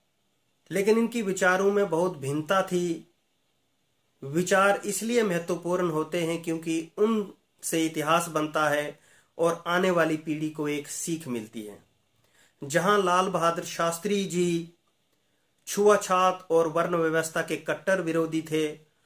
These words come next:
और उनने ये भी कहा था कि भारत देश के अंदर अगर किसी के साथ भी कोई छुआछात होती है या किसी व्यक्ति को अछूत माना जाता है तो देश का सर जो है वो शर्म से झुक जाना चाहिए।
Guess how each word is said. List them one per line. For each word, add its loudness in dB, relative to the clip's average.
और 0
उनने 2
ये 0
भी -2
कहा 0
था -6
कि -10
भारत -4
देश -4
के -6
अंदर -2
अगर 0
किसी -6
के -2
साथ 0
भी -8
कोई -4
छुआछात -4
होती -4
है 0
या -4
किसी -6
व्यक्ति -4
को 0
अछूत -2
माना -2
जाता -2
है -2
तो -4
देश 2
का -2
सर -2
जो -2
है -2
वो -2
शर्म -4
से -4
झुक -12
जाना -4
चाहिए। -14